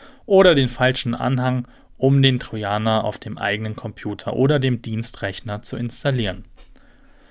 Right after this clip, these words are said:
Grundsätzlich unterscheiden wir bei Trojanern f-, ungefähr fünf verschiedene Arten. Von diesen möchte ich heute ein wenig erzählen.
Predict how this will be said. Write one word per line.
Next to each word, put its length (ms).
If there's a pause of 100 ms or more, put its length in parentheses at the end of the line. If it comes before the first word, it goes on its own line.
(260)
Grundsätzlich 540
unterscheiden 560
wir 140
bei 180
Trojanern 840 (440)
f-, 320
ungefähr 460
fünf 380
verschiedene 600
Arten. 440 (280)
Von 200
diesen 480
möchte 280
ich 140
heute 360
ein 200
wenig 240
erzählen. 400